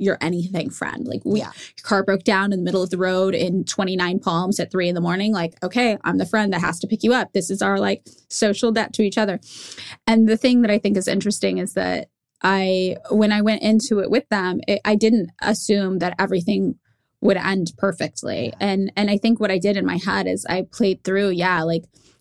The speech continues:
Speaker 1: what's the worst thing that could happen here? How could this all blow up? And, and legally, you know, the worst thing that could happen for me is like, okay, it's a huge crisis. It goes to court and the court orders us to sell the whole property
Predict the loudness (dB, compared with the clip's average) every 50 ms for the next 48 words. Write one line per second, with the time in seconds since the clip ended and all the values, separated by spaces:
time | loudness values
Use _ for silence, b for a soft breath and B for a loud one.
0 | b _ 0 2 2 0 -2 0 0 2 0 -2 -2 -2 -2 -2 -2 -2 -4 -4
1 | -2 -2 -4 -4 -4 -6 -4 -2 -2 -2 -2 -2 -2 -2 -4 0 0 0 0 0
2 | -2 -4 -2 -2 -2 -2 -2 -2 -2 -2 -2 -2 -2 -2 -4 -6 -8 _ _ -4
3 | -4 -4 -4 -6 -8 _ _ B B B B B B B B 2 2 4 4 4
4 | 4 4 4 4 4 2 2 2 2 2 0 -2 -4 _ _ _ _ _ _ _
5 | _ _ _ _ _ _ _ _ 0 2 2 2 2 0 0 2 2 2 0 0
6 | 2 2 2 2 0 -2 -2 0 0 0 0 0 0 0 2 2 0 -2 -2 -4
7 | _ _ _ _ _ _ _ -4 2 4 4 6 6 6 6 4 2 2 2 0
8 | 0 0 2 0 0 2 2 0 2 2 2 0 -2 0 -2 -2 0 0 0 0
9 | 2 2 0 0 0 0 0 0 0 0 -2 -4 -4 -2 0 0 0 0 -2 -4
10 | -2 0 0 0 0 0 -2 -2 -2 -4 -4 -2 0 0 0 0 0 -2 -2 -2
11 | -2 -2 -2 -2 -4 -4 -6 -8 -6 -2 -2 0 0 0 -2 -4 -4 -2 0 0
12 | 0 0 0 0 -2 0 0 0 0 2 0 -2 -2 0 -2 -4 -2 0